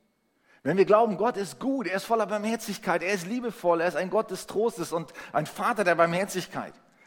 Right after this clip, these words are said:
Er ist gut zu mir und ich glaub daran und dann, wenn ich das glaube, wenn ich dieses Bild habe, dann werde ich das auch erleben. Wenn ich mich dafür öffne, dann erlebe ich das auch. Ich erlebe das in vielen Situationen,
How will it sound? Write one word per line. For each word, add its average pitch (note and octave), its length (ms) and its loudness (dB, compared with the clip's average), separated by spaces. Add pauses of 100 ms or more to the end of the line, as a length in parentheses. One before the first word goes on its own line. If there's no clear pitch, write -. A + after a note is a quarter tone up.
(300)
Er G3+ 160 4
ist D#3+ 160 2
gut C#4+ 240 4
zu A#3+ 180 -4
mir A3+ 380 0 (140)
und F3 260 -2
ich - 280 -6 (420)
glaub A3 340 6
daran E3 300 4
und D3+ 120 -2
dann, D#3 240 2
wenn E3+ 120 0
ich - 120 -8 (260)
das D3+ 200 -4
glaube, F#3 400 6
wenn D#3 140 -2
ich D#3 120 -10 (920)
dieses C#3+ 380 -6
Bild B3 220 -2
habe, D3+ 200 -2
dann F#3+ 120 -4
werde C4+ 120 2
ich - 60 -2
das - 160 -2
auch B3+ 120 0
erleben. D#3+ 580 -2
Wenn C#3 120 -4
ich E3 80 -6
mich E3+ 160 -10
dafür D3+ 260 -2
öffne, G#3+ 240 -2
dann D3+ 140 0
erlebe E3+ 480 2
ich G3 140 -8
das D3 160 -10
auch. A#2+ 240 -4
Ich C#3+ 80 -8
erlebe G3 240 2
das G3 160 -2
in F#3+ 80 -2
vielen B3+ 260 -6
Situationen, D#3+ 720 -2